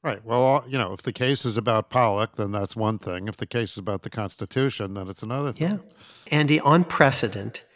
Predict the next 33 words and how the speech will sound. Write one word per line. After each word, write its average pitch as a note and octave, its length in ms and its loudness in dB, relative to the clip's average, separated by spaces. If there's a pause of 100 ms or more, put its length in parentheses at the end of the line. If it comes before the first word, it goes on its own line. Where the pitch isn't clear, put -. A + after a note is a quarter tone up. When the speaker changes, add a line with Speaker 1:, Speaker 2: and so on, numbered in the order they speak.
(100)
Speaker 2:
here's B2+ 520 -2
what A2+ 120 -4
I A2+ 140 -2
do B2 240 -2
say. F#2 460 -8 (760)
I G#2+ 100 -8
say, A2 420 -4
yeah, B2+ 220 0 (320)
you A#2+ 100 -4
know, A2 320 -4 (200)
it's - 140 -6
true D3 220 -2
Pollock A#2+ 480 -2
is A2+ 160 -10
wrong, G#2+ 280 -12 (580)
but G#2+ 160 -10
Hilton C3+ 680 -6 (200)
was G#2 200 -12
right. G#2 300 -10 (160)
So - 200 -8
here's B2+ 360 -6
what G#2 80 -12
I F#2 80 -14
say. F2 460 -10 (120)
If - 280 -8
petitioners, B2 960 -2
that A2+ 180 -8
is A#2+ 180 -4
the - 60 -10
people A#2 360 -8
who A2+ 140 -6
are A2 120 -6
attacking D3 720 -6